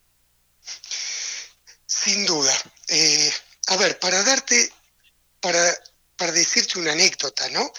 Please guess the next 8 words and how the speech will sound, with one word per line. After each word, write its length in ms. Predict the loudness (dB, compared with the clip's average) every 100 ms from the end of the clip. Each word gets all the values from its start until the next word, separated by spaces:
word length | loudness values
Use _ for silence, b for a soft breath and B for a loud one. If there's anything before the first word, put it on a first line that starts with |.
| B -2
Yo 140 | 0
no, 160 | 0 -2
no 200 | -2 -2
cuento 440 | 0 2 2 0 -4
muchas 380 | -4 -4 -4 -4
anécdotas, 580 | -4 -6 -6 -6 -6 -4
pero, 300 | -2 -2 b b b b b _ _ _ _
eh, 340 | 6 6 4